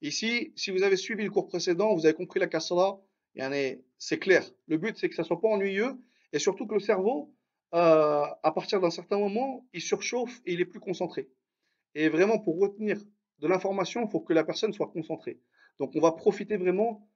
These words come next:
là, là, que vos cerveaux, ils soient, ils sont bien concentrés pour, euh, accumuler un maximum de connaissances et pas perdre de temps. Et ici, ki, li,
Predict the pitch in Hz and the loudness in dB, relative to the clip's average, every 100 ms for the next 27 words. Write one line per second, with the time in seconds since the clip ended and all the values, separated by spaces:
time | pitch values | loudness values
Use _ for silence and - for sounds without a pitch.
0 | _ - 160 190 160 160 147 156 165 160 | _ 2 6 6 4 2 0 0 0 2
1 | 180 - 139 131 131 - 139 208 - 175 | 2 0 -2 -2 -4 -8 -4 -2 -2 -6
2 | 180 175 220 247 - _ _ _ 208 220 | -6 0 0 0 -12 _ _ _ 0 0
3 | - _ _ _ - 147 143 175 - 190 | -2 _ _ _ -2 2 4 2 0 -2
4 | 214 165 202 208 - 202 175 160 156 143 | 2 2 2 -2 -4 -2 0 0 -2 -2
5 | 123 104 - _ _ _ 139 - 180 185 | -6 -12 -18 _ _ _ -8 2 4 4
6 | 156 151 113 98 _ _ _ _ _ _ | 0 -2 -4 -12 _ _ _ _ _ _
7 | _ _ _ _ - - _ _ 269 262 | _ _ _ _ -20 -20 _ _ 0 0
8 | - 180 220 254 - _ _ _ _ 254 | 0 -2 -4 -6 -16 _ _ _ _ -4
9 | 254 233 208 233 294 311 _ _ _ _ | -2 2 2 2 0 -6 _ _ _ _
10 | _ _ _ - 165 208 226 214 220 254 | _ _ _ -6 -4 -2 -2 -2 -2 -4
11 | 285 | -8